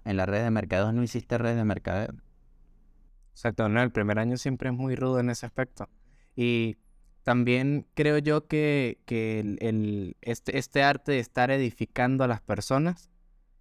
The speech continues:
Speaker 2: creo yo, creo yo que también apoya mucho esa creencia, porque normalmente es como que, bueno, mira, la idea es que como tú no tienes resultados, tú hagas la primera parte de la presentación,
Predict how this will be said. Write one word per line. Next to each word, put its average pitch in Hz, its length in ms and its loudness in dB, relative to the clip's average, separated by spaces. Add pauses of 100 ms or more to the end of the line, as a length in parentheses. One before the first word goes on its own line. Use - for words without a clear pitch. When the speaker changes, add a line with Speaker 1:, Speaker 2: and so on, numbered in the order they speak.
(120)
Speaker 2:
creo 131 220 2
yo, 135 380 0 (100)
creo 135 240 2
yo 135 160 0
que 131 120 -2
también 110 280 2
apoya 135 340 0
mucho 139 220 -2
esa 135 160 -4
creencia, 131 380 0
porque 107 420 -4 (300)
normalmente 135 540 2
es 160 60 -4
como 151 220 -2
que, 127 80 -2
bueno, 143 200 2
mira, 131 320 0 (360)
la 123 160 2
idea 147 360 2
es 202 220 0
que 139 140 -4
como 117 240 -2
tú 139 100 -2
no 160 100 0
tienes 170 280 0
resultados, 151 760 -2 (300)
tú 139 120 4
hagas 143 200 2
la 131 140 2
primera 120 320 2
parte 151 300 -2
de 156 60 2
la 147 140 2
presentación, 151 840 -2